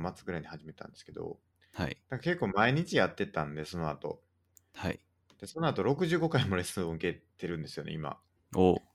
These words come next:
Speaker 1: から結構毎日やるってすげえなって思ったんですよね。
Speaker 2: はい。
Speaker 1: 週に一回だと、ね、ポッドキャストも五十回とかですけど、これ毎日やったら三百ぐらいいけるわけじゃないですか、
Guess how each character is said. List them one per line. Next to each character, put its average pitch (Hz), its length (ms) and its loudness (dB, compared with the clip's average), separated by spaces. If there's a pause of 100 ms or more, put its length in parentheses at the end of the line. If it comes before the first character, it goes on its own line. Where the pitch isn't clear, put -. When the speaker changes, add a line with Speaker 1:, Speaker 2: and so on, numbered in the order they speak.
(520)
Speaker 1:
か 95 80 -6
ら 95 60 -4
結 175 360 -2
構 92 260 4 (840)
毎 131 260 8
日 190 280 2
や 113 100 10
る 104 80 6
っ - 20 4
て - 100 -6
す - 160 -6
げ 95 100 6
え 87 60 4
な 73 140 0
っ 71 60 -12
て - 80 -4
思 80 120 -2
っ - 20 -8
た 78 140 -8
ん 71 40 -8
で - 60 -18
す - 80 -14
よ - 60 -10
ね。 - 120 -16 (600)
Speaker 2:
は - 160 -2
い。 - 160 -8 (580)
Speaker 1:
週 180 280 0
に 110 140 4
一 101 100 -6
回 90 180 6
だ 82 80 2
と、 80 480 -2 (100)
ね、 92 480 -2
ポ 98 100 -6
ッ - 20 -8
ド - 100 -14
キ 101 80 -2
ャ 90 40 -4
ス - 100 -12
ト 85 80 -8
も 78 80 -6
五 85 120 -2
十 82 120 -4
回 76 600 -6
と - 80 -20
か 76 160 -6
で 73 120 -8
す - 120 -16
け 80 120 -4
ど、 78 340 -4 (640)
こ 131 60 -2
れ - 20 2
毎 123 200 6
日 147 160 4
や 113 60 10
っ - 40 2
た - 40 -10
ら 90 60 -2
三 101 220 2
百 110 200 2
ぐ 120 100 6
ら 101 120 8
い 85 100 2
い 85 60 -8
け 92 120 0
る 85 100 2
わ 80 100 2
け 80 60 -12
じ 80 60 -4
ゃ 73 40 -4
な 71 60 -6
い 71 40 -8
で - 40 -8
す - 80 -16
か、 - 220 -6